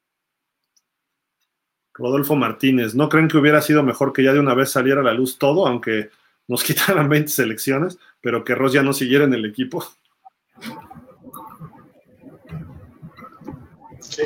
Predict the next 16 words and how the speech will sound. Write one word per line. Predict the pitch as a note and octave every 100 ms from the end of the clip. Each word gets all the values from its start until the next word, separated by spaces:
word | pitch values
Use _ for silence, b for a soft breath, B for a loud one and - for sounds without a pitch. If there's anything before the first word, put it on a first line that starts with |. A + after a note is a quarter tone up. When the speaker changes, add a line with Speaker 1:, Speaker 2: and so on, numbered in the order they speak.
| D3
Speaker 2:
hubiese | D3+ -
sido | - D3+ C#3+
mejor, | D3 C#3+ D3 D3 C#3+
mejor, | D3 - D3+ D3
mejor | - C#3+ C#3+
que | D3+
estaba. | - C#3 C#3 - - - - C#3 - - _ - - - - _ _ -
Speaker 1:
Ah, | B2+ C3+
lo | C3+
que | C#3
le | B2+
truje | B2+ E3 D#3
Chencha, | D3 C#3+ C#3 B2+
vámonos, | D#3+ D#3 A#2 A2+
ya, | C3 - -
sáquese. | - D3+ - G#2+